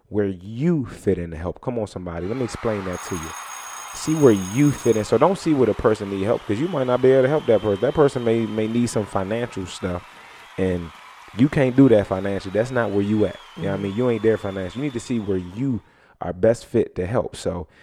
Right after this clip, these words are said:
Speaker 1: if it's, um, if it's resources, if it's, man, do that ne-, man need a ride to go pick up his kid? You know what I mean? Whatever it is, see where you fit in to help. I'm not the one to just gonna,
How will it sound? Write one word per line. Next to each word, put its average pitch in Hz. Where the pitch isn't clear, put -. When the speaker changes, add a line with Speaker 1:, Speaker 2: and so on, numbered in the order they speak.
Speaker 1:
if -
it's, 101
um, 95
if 107
it's 123
resources, 104
if 104
it's, 110
man, 101
do 107
that 143
ne-, 135
man 127
need 123
a 113
ride 135
to 110
go 101
pick -
up 85
his 85
kid? -
You 82
know 78
what 101
I -
mean? 104
Whatever 151
it 139
is, 139
see 180
where 160
you 107
fit 107
in 104
to 107
help. 104
I'm 170
not 143
the 104
one 107
to 92
just 98
gonna, 92